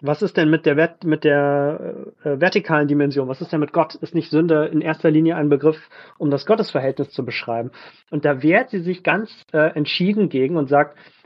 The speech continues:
„Nein, das ist eben ein absolutes Missverständnis, sondern nur in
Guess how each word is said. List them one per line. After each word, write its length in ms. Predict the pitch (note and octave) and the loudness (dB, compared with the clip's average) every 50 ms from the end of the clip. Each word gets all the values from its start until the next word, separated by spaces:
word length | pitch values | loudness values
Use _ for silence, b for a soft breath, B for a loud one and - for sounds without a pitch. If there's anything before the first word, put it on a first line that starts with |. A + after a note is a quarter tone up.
| b - | b -4
„Nein, 480 | - D#3 D#3 D#3 D#3+ F#3 G3+ - F3+ E3 | 0 2 4 4 2 2 -2 -6 -8 -2
das 180 | - D#3+ D#3 - | 0 0 0 0
ist 120 | F3+ - | -4 -2
eben 200 | G3+ F3 D#3+ F3 E3 | 0 0 2 2 2
ein 120 | D#3 E3 | 0 0
absolutes 540 | D#3+ F3 - - - E3+ D#3+ D#3 D3 - - | -2 -4 -4 -4 -2 -2 -2 0 -2 -2 0
Missverständnis, 680 | F3 G3+ G3 - G3+ - - E3+ D3 C#3+ C#3+ C3 - - | 0 0 0 0 -4 -2 0 0 0 0 -2 -4 -2 -2
sondern 300 | D#3+ D3+ D#3+ D#3+ D#3 D#3 | 0 2 2 2 2 0
nur 280 | E3+ F#3 F#3 F3+ G3 - _ _ _ | 2 0 0 -2 -2 -8 _ _ _
in 400 | - G3 A3 B3 C4 C4+ C4+ C4 | 0 2 2 2 0 -2 -2 -4